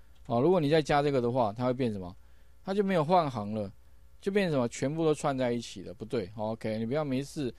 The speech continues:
哎，全部都拿掉换行。OK，那我们是拿掉那个资料本身的换行好了。哎，OK，好。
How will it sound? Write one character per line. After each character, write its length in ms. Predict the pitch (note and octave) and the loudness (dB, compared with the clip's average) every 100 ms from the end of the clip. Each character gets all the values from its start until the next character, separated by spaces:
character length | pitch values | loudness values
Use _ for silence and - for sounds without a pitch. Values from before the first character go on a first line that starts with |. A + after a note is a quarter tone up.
| - - - | -12 -20 -12
哎， 120 | B2 | -8
全 200 | A2+ C3 | -6 -4
部 80 | D3+ | -2
都 120 | D3 | 0
拿 180 | C#3 A#2+ | 2 2
掉 180 | B2+ C3 | 2 2
换 220 | C3+ A#2 | 2 0
行。 180 | G#2 F2+ G2+ | -2 -10 -12
OK， 340 | - C3+ C3 A2+ - - - | -8 -4 -4 -6 -10 -20 -4
那 120 | F#3+ | -2
我 60 | |
们 260 | D#3+ C#3+ D#3 | 0 -2 -4
是 200 | D3+ F#3+ | -4 -4
拿 240 | D3 B2 | -2 0
掉 240 | C#3+ F#3+ D#3+ | 0 0 0
那 100 | D#3 | 0
个 240 | C#3 B2 - - - - | 2 2 0 -20 -20 -20
资 220 | - G#3+ | -8 -2
料 220 | A#3 A3+ | 2 4
本 300 | D3 - A2 | 2 -2 -6
身 180 | G#2+ D#3+ | -4 -4
的 160 | D#3+ C#3 | -2 -2
换 240 | D#3 A#2 | -2 -2
行 200 | G2+ E2+ | -4 -12
好 140 | F#2 F#2 | -12 -14
了。 140 | G2+ - - - - - - - - - | -16 -20 -20 -20 -20 -20 -20 -20 -20 -10
哎， 100 | A2 | -6
OK， 340 | A2+ - G2+ - - | -6 -6 -10 -12 -14
好。 220 | F2+ | -14